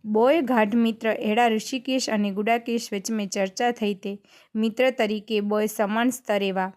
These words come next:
પણ એનમે જા હેકડો પેનજી રીતે બેલાય શિષ્ય થેલા તૈયાર થયો.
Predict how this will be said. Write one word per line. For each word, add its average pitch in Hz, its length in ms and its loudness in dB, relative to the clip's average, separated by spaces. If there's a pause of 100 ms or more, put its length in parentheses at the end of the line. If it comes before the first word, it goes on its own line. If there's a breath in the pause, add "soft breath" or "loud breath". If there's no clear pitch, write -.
(220)
પણ 240 140 0
એનમે 233 420 -2
જા 233 260 2
હેકડો 214 380 -2
પેનજી 220 420 -2
રીતે 226 300 -4 (720 soft breath)
બેલાય 214 400 2
શિષ્ય 240 440 -2
થેલા 233 340 0
તૈયાર 220 420 2
થયો. 190 320 -6